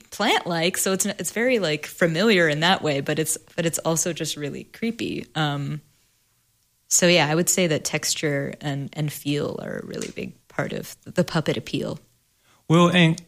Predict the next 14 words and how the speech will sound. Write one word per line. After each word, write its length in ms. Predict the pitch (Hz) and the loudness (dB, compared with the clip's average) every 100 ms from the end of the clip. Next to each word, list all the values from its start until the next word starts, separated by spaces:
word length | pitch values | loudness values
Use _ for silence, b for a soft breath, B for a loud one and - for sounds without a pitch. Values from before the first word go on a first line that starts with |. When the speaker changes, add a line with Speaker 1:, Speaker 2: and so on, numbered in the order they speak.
| _ - | _ -4
Speaker 2:
I 80 | 175 | 0
think 320 | 214 170 - | 2 2 2
puppets 400 | 190 190 143 - | 0 2 2 0
are 80 | 113 | -2
great 420 | 101 - 185 104 | -4 -2 0 0
because 400 | - - 113 - | -4 0 2 2
they 140 | 117 110 | 2 2
don't 260 | 131 156 | 2 4
have 340 | 147 123 110 113 | 4 4 2 2
any 420 | 123 120 120 117 123 | 0 2 2 2 2
psychological 960 | - 113 113 110 120 120 123 117 120 107 | 0 0 0 2 2 2 0 0 -2 -8
depth. 440 | 98 123 104 - - - | 2 2 2 -6 -16 -2
Like, 400 | 104 104 104 - B B B B B B _ | 2 2 0 -6 B B B B B B _
uh, 880 | 127 117 117 113 110 110 110 107 110 | 4 6 8 8 8 8 6 6 4